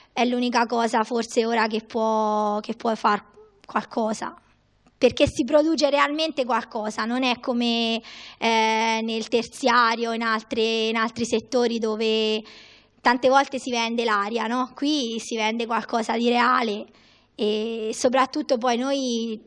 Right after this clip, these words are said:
anche col discorso dell'agricoltura biologica crediamo in un prodotto di qualità, ecco, perché il mangiare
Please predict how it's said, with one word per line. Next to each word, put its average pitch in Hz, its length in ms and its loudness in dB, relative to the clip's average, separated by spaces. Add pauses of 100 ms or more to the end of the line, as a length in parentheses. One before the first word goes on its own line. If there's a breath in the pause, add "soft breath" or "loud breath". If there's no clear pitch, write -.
(140)
anche 233 280 0
col 220 200 0
discorso 233 460 -2
dell'agricoltura 233 680 0
biologica 240 640 0
crediamo 220 720 -2 (360 loud breath)
in 233 100 0
un 233 100 0
prodotto 226 1400 0 (360)
di 240 140 -2
qualità, 233 640 2
ecco, 226 540 -10
perché - 320 -6 (680)
il 214 80 -2
mangiare 233 800 2